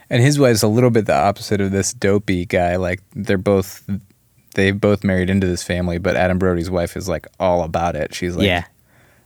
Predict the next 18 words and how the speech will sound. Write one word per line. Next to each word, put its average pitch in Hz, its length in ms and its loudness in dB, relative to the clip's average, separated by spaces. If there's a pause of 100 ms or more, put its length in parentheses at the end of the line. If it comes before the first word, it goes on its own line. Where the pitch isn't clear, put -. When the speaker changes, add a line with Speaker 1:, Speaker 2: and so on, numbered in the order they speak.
(520)
Speaker 1:
deadly. 92 420 -2 (800)
Speaker 2:
Yeah, 107 360 0 (200)
yeah. 101 260 0 (720)
I 165 160 0 (120)
also 240 180 0
thought 214 80 4
it - 40 6
was 185 100 2
funny 185 220 4
how 160 200 4
they 156 120 2
all 147 120 4
sucked - 320 2
at 127 220 2
hide 135 240 2
and 117 120 4
seek. - 460 0
Like, 127 160 0